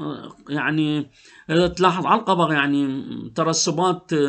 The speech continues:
آه، بلورات بيضاء، لا تفتحها، لأن هاي انفجارية، تنفجر القنينة وتشعل الأول والتالي ويا ستار.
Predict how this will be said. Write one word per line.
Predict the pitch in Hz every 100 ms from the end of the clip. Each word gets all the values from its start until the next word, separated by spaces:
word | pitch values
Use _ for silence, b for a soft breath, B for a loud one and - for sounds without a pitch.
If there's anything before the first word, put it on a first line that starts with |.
| 139 131 113 _ b b b b b
آه، | 143 147 143 139 135 110 104 101 - - -
بلورات | 139 151 151 156 175 180 180
بيضاء، | 151 147 185 151
لا | 170
تفتحها، | 165 - 139 - 101
لأن | 143
هاي | 147 175
انفجارية، | 165 170 135 151 156 165
تنفجر | 120 - 190 175 175 170 156
القنينة | - 156 156 170 170 165
وتشعل | 143 - _ - 147 - 147
الأول | 135 160 190 175
والتالي | 175 175 175 180
ويا | 165 120
ستار. | - - -